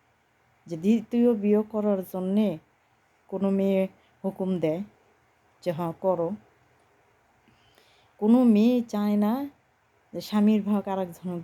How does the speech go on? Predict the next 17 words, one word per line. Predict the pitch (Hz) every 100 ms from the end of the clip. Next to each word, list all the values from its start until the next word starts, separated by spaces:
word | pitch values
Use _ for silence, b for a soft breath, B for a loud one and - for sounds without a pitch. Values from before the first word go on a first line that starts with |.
| -
দিতে। | 156 - 151 _ _ _ _ _ _ _ _ _ _ _ _ _ _ _ _
কেমন | 233 285 339
পুরুষ | 320 269 214
আপনি | 190 165 170 156 165 - b b b _ _
যে | 170 175 185
আপনার | 175 185 180 - -
ছেলে, | 185 185 185 b b b - -
ছেলে | 185 185
মেয়ে | 185 180
আছে, | 170 165 165 185 180 175 b b b _ 190
স্ত্রী | - 208 185 180
আছে | 175 180
ঘরে, | 175 175 170
আবার | 160 165 196 190
দ্বিতীয় | 196 190 190
বিয়ে | 175 170
করতে | 185 185